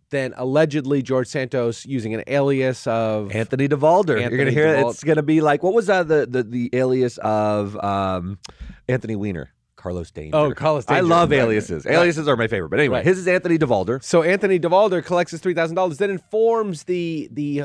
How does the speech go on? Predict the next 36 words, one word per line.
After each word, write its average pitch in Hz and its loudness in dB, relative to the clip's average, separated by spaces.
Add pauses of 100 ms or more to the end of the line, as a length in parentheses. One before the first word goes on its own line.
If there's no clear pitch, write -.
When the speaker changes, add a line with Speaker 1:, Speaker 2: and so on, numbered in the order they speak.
(120)
Speaker 1:
uh, 135 -6
the, 139 -4
the 123 -6
vet 151 2 (140)
that, 135 -2
in 135 -10
fact, 147 -2
the 139 -6
dog 135 0
is 110 -10
not 202 2 (480)
a 135 -10
candidate 185 -2
for 151 -12
the 135 -4
operation 156 -2
for 139 -4
whatever 127 -2
reason. 175 0 (520)
And 160 0
the 160 0
money 190 0
just 165 -4
sort 175 2
of 135 -2
disappears 156 0
into 139 -2
the 120 -4
firmament. 104 -2
Speaker 2:
He - -8
sa-, 165 2
said 165 0
it's 139 -8
going 185 2
to 165 0
another 139 2